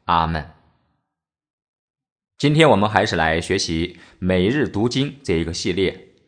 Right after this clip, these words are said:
那么今天我们要阅读的圣经是《出埃及记》的第十章和第十一章。这两章是谈到了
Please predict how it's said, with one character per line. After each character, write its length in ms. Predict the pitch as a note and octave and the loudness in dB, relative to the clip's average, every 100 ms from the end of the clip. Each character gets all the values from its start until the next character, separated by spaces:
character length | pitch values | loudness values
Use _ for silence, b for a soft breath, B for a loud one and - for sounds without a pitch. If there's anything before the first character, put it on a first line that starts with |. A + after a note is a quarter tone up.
| b b b | b b b
那 100 | C#3+ | 2
么 80 | C3 | 2
今 160 | C3 D#3+ | 2 2
天 120 | D#3+ | 4
我 80 | G#2+ | 4
们 120 | F#2+ | 2
要 100 | G2 | 2
阅 140 | F#2 | 0
读 100 | E2+ | -2
的 100 | E2 | -4
圣 160 | F2+ F2 | -4 -4
经 220 | G2 A2+ | -4 -4
是 380 | A#2 D#2 D2 C#2+ | -4 -6 -6 -8
《出 180 | - D#3 | 0 2
埃 160 | D#3 | 2
及 140 | - F#2+ | 0 -4
记》 180 | G#2 | -4
的 260 | E2 D2+ D2 | -4 -4 -4
第 240 | - G2 | -4 -4
十 320 | E2+ - - A2 | -2 -4 -4 0
章 300 | C3+ C3+ C3+ | 0 0 -6
和 240 | - D2+ D2+ | -8 -6 -4
第 220 | D2+ D#2+ | -4 -6
十 240 | D#2+ - F2+ | -6 -6 -4
一 100 | G2+ | -2
章。 340 | A2 A2 A2+ - _ _ _ _ _ _ _ _ _ _ _ _ _ - | -2 -2 -8 -20 _ _ _ _ _ _ _ _ _ _ _ _ _ 0
这 120 | E3+ | 2
两 240 | G#2 F2+ | 2 2
章 280 | G#2+ G#2+ A2 | 4 4 2
是 120 | A2+ | -4
谈 260 | F2+ D#2 E2+ | -6 -6 -2
到 140 | D#2+ | -2
了 240 | D2+ D2 | -2 -6